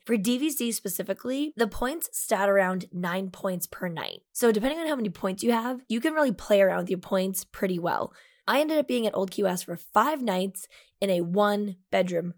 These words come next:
villa. And I've now stayed in a few different D V C resorts, especially in one-bedrooms, and Old Key West felt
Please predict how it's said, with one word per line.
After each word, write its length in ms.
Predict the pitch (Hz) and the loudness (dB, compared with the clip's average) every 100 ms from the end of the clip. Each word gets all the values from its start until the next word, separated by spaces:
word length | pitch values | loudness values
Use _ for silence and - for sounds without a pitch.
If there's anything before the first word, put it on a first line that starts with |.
| - | -6
villa. 340 | - 71 - _ | -6 -6 -10 _
And 220 | 233 226 | 2 2
I've 240 | 220 220 285 | 4 4 2
now 220 | 320 320 | 0 -4
stayed 360 | 285 226 214 208 | 0 2 2 2
in 260 | 196 185 185 | 0 0 0
a 120 | 170 | -6
few 340 | - 240 302 | -8 0 0
different 240 | 330 330 277 | 0 -2 -2
D 120 | 254 | -2
V 100 | 233 | -2
C 180 | 202 208 | 0 2
resorts, 480 | 196 185 180 202 - | 2 2 0 -2 -8
especially 460 | 277 - 220 - 233 | -6 -2 -2 -2 -6
in 280 | - 196 190 | -2 -2 -2
one-bedrooms, 1040 | 185 180 185 185 165 190 214 269 339 - - - - | -4 0 0 0 -4 -2 -2 -4 -6 -10 -12 -8 -4
and 120 | 220 | 2
Old 200 | 226 262 | 2 4
Key 140 | 349 | 2
West 280 | 302 240 - | 2 0 -2
felt 220 | 185 180 | -2 -2